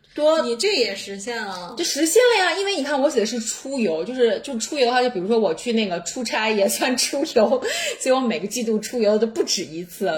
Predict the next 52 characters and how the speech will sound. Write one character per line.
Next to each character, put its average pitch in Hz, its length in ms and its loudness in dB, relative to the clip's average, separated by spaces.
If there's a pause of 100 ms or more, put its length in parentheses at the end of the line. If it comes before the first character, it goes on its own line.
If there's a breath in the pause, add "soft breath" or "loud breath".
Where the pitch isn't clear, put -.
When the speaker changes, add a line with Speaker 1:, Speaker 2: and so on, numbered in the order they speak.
(120)
Speaker 2:
嗯。 220 260 -10 (320 loud breath)
Speaker 1:
然 202 140 -2
后 285 140 2
呢， 202 260 0
是 233 140 -4
要 226 80 -2
带 247 120 0
爸 233 140 -2
妈 226 220 -2
旅 196 120 -6
行 - 200 -10
一 147 160 -8
次， - 260 -12
这 247 80 -4
个 220 80 0
呢， 170 180 -2
我 165 80 0
准 185 160 -8
备 147 140 -6
在 151 280 -6
那 151 180 -10
个 117 260 -8
就 165 140 -8
是 165 40 -8
九 160 200 -8
月 180 100 -6
份， 165 180 -12
就 175 120 -12
天， 196 340 -8
天 202 160 -4
气 190 100 -6
稍 185 160 -4
微 185 80 -6
凉 180 220 -8
快 214 160 -2
一 180 60 -4
点 - 100 -14
的 165 80 -16
时 - 80 -14
候 160 160 -8
去 - 460 -12
完 156 260 -10
成。 - 260 -14 (520 loud breath)
然 202 120 -2
后 302 120 2
呢， 226 160 0
我 185 80 -2
还 208 100 0
想 196 160 -6
学 160 240 -8
冲 208 300 -6
浪。 214 380 -4